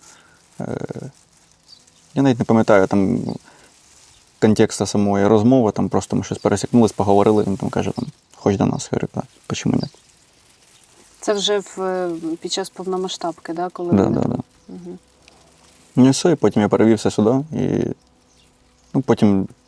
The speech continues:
Speaker 1: так по чуть-чуть, м, почав стікатися сюди, там, колектив. От так от якось сформувались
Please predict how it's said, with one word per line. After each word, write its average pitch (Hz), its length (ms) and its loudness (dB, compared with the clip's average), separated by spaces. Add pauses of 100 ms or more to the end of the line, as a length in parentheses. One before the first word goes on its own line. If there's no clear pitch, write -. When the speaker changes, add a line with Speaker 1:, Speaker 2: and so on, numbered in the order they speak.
(880)
Speaker 1:
так - 140 -6 (220)
по 110 100 2
чуть-чуть, 113 320 2 (160)
м, 101 100 -2 (880)
почав 101 280 2
стікатися - 520 -2
сюди, - 220 -2 (220)
там, - 180 -8 (160)
колектив. 131 500 0 (600)
От - 140 -10
так 107 200 -4
от - 140 -4
якось - 200 -8
сформувались 104 720 0